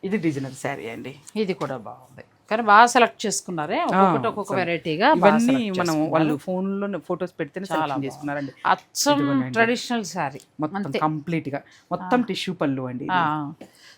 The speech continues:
Speaker 2: జరీ
Speaker 1: ఏంటంటే
Speaker 2: కూడా ఏదో కొట్టొచ్చేసినట్టు అట్లా
Speaker 1: మ్మ్,
Speaker 2: లేకుండా
Speaker 1: లేదండి.
Speaker 2: మంచిగా ఉంది.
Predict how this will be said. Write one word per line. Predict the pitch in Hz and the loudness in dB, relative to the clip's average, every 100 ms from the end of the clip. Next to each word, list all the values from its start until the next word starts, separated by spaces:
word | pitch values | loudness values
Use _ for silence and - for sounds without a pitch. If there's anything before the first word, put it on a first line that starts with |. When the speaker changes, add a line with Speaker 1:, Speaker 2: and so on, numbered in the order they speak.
| - | 0
Speaker 2:
జరీ | 170 220 254 | 8 8 8
Speaker 1:
ఏంటంటే | 277 269 | 6 6
Speaker 2:
కూడా | 277 320 381 330 - - - | 10 12 12 10 4 -14 -2
ఏదో | 214 247 | 2 4
కొట్టొచ్చేసినట్టు | 220 208 254 233 247 226 233 - | 6 6 4 0 -4 -2 -2 4
అట్లా | 220 240 | 6 8
Speaker 1:
మ్మ్, | 202 | 6
Speaker 2:
లేకుండా | 190 196 226 185 | 2 0 2 4
Speaker 1:
లేదండి. | 160 | 4
Speaker 2:
మంచిగా | 139 - 254 208 | 0 -2 -2 -2
ఉంది. | 185 254 339 | 0 0 -2